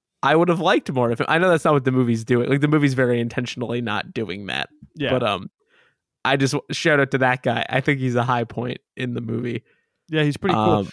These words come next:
Speaker 2: Also, like, the way that, like, that would, I think in the credits they call him emaciated man. That whole sequence is kinda spooky and really interesting. And I, I would've
Speaker 1: Yeah,
Speaker 2: liked
Speaker 1: and
Speaker 2: to
Speaker 1: that's
Speaker 2: see more.
Speaker 1: another thing
Speaker 2: I
Speaker 1: where
Speaker 2: think
Speaker 1: it's
Speaker 2: the
Speaker 1: like
Speaker 2: journey is really interesting with those, those, like, creepy, almost eyes wide shut figures moving through the woods, and they eat mushrooms.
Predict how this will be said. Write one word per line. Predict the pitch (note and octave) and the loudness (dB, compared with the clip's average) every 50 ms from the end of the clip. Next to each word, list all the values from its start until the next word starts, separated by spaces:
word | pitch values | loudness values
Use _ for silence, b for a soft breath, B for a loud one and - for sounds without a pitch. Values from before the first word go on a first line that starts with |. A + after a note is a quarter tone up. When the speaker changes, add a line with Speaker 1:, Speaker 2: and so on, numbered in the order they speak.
| - - | -10 -2
Speaker 2:
Also, | - E3 E3+ - - G#3+ | 0 0 0 2 4 4
like, | G3+ F3 C#3+ | 4 4 4
the | E3+ D3 | 2 4
way | D3+ D3+ | 4 4
that, | D#3+ D#3+ D3 C#3+ | 2 2 0 -2
like, | D3 C#3 - | -2 -2 0
that | - C#3 C3+ B2+ C3+ | 0 0 0 0 0
would, | C#3+ B2+ - _ _ | -2 -4 -6 _ _
I | - B2 | -8 -4
think | C3+ D3 D#3 - _ _ | -4 -4 -4 -6 _ _
in | - C3 B2+ | -8 -6 -6
the | B2 | -6
credits | - - - C3 B2+ A#2+ A2+ - | -6 -4 -2 -2 -2 -2 -4 -6
they | - B2+ | -6 -6
call | B2 - C3 A#2 A#2 | -4 -2 0 0 0
him | B2 B2 A#2 A#2 | 0 0 0 -2
emaciated | - A2 A2+ A2 A2+ A#2 B2+ A2+ - - - A#2+ A#2 A#2+ A2+ G#2+ G#2+ G2 | -2 -4 -4 -2 0 0 -2 -2 -4 -6 -4 -4 -2 -2 -2 -4 -6 -6
man. | G#2 G#2+ A2 A2 G#2+ G2 F#2+ G2 B B B B B _ | -6 -6 -6 -4 -6 -6 -8 -10 B B B B B _
That | - B2+ C3+ | -2 0 2
whole | D3+ E3 D#3 | 2 2 2
sequence | B2 - - C#3+ C3 C#3+ D3 C3+ B2+ - | 2 0 -2 -2 0 0 -2 -2 -2 -4
is | A#2 A2 | -10 -8
kinda | - C3 C3 B2 A#2+ | -6 -4 -4 -4 -4
spooky | - - - C3 C3 C3 A#2+ A#2+ A2+ | -6 -6 -2 -2 -2 -2 -2 -2 -4
and | A2 A2+ | -2 -2
really | A2+ A2+ A2 A2 A2 | -2 -2 -2 0 -2
interesting. | A#2 A#2+ A#2+ - A#2+ G#2 - - G#2 F#2+ F2+ E2+ | -2 -4 -4 -6 -10 -10 -8 -8 -8 -8 -8 -8
And | F#2+ G2+ F#2+ | -8 -8 -6
I, | D2+ F2 G#2+ F2 | -6 -6 -4 -4
I | D2 A2 | -2 0
would've | A#2 D#3 | 4 4
Speaker 1:
Yeah, | F3 E3+ | 4 6
Speaker 2:
liked | D#3 A2+ | 4 4
Speaker 1:
and | A2+ D#3+ | 2 2
Speaker 2:
to | F3 | 2
Speaker 1:
that's | F#3 - | 2 2
Speaker 2:
see | - | 2
more. | - F3+ | 2 4
Speaker 1:
another | F#3 G3 F#3 | 2 2 2
thing | F3 F3 D#3 D3 | 2 0 0 2
Speaker 2:
I | C#3 | 2
Speaker 1:
where | - C#3 | 4 4
Speaker 2:
think | C#3 | 4
Speaker 1:
it's | D4 - | 2 4
Speaker 2:
the | D3 | 2
Speaker 1:
like | C3 A#2+ | 2 4
Speaker 2:
journey | A#2+ C#3 D#3+ F#3+ G3+ F3 D3+ C3 | 4 4 4 4 4 4 4 4
is | B2+ C#3+ D3+ B2+ A2 | 4 4 2 2 0
really | A2+ B2+ C#3+ C#3 B2+ B2 | -2 0 0 0 2 0
interesting | C3+ C#3 C#3 B2 - - G#2+ | 0 0 -2 -4 -4 -4 -4
with | G#2 G#2 - | -4 -2 0
those, | - A#2 G#2 - | -2 -2 -2 -2
those, | - B2 B2 G#2+ G#2+ | -2 -2 -2 0 0
like, | A#2 A#2+ A#2 A2 - | -2 -2 -2 -2 -6
creepy, | - - - B2+ D#3+ E3 C#3+ C#3 C3 | -10 -6 -2 -2 -2 -2 0 0 2
almost | B2 B2 A#2 A2+ - - - | 2 2 0 0 -2 -6 -8
eyes | G2 G#2+ A2+ B2+ A#2 A#2 | -4 -2 0 0 -2 -2
wide | A#2 A#2+ A#2+ A#2 A2 | -2 -2 0 -2 -2
shut | G2 - - A2 G2+ A2 - | -6 -8 -6 -4 -6 -6 -6
figures | _ - - B2 B2+ B2 B2 C3 B2+ A2 G2 | _ -8 -6 -4 -4 -2 -2 -2 -2 -2 -4
moving | G2+ G#2+ A2+ A2 A#2+ A#2+ A#2 | -4 -4 -4 -2 -2 -4 -4
through | - A#2 A2 | -6 -6 -6
the | G#2+ G2+ | -6 -4
woods, | F#2+ G2+ G#2+ A#2 B2 A#2+ | -2 -2 -2 -2 -2 -2
and | A#2+ A2+ A2 | -4 -2 -2
they | G#2+ G#2+ | -4 -6
eat | G2+ B2 C3 - - | -4 -6 -6 -6 -6
mushrooms. | G2 G#2 G#2+ G#2+ - - C3+ C3 C3 | -6 -8 -8 -8 -6 -6 -6 -6 -6